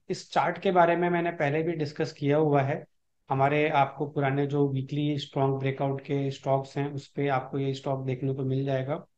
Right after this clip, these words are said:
इसमें अगर हम देखें तो सबसे पहले इसमें एक इस, अ, आपका consolidation page का breakout आया था इस range में and उसके बाद ये stock perform नहीं किया, क्योंकि उस time market में हमारा selling भी आया था। Okay, and, अ,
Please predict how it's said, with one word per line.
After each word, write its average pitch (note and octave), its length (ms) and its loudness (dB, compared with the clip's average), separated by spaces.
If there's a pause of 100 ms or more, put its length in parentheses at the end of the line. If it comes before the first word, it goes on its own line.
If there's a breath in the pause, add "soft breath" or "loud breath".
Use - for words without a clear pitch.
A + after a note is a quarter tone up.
(420)
इसमें F#3+ 340 2
अगर F#3+ 180 6
हम F#3+ 160 2
देखें E3 340 0
तो F3+ 220 4
सबसे F3 300 -2
पहले D#3+ 380 0
इसमें D#3+ 440 -2
एक D#3+ 140 -2
इस, D3 260 -6
अ, E3 40 -10
आपका C#3+ 500 0
consolidation D3 640 -2
page D3 220 -2
का D3+ 120 0
breakout C#3 420 -2
आया C3+ 160 0
था D#3+ 180 -4 (1700)
इस D3 180 -2
range C3 200 4
में D3+ 260 -4 (380 loud breath)
and C#3+ 140 2
उसके D3 220 0
बाद E3+ 220 6
ये E3+ 80 2
stock F3 220 0
perform D#3 440 4
नहीं C#3 240 2
किया, D3 200 -2
क्योंकि D3 300 -6
उस C#3+ 120 -6
time C#3+ 120 -2
market C3 400 0
में C3 80 -2
हमारा B2+ 260 0
selling B2+ 360 -4
भी C#3 100 0
आया B2+ 180 0
था। C#3 300 -8 (440)
Okay, E3+ 340 0 (220)
and, F3 300 0
अ, G3 440 6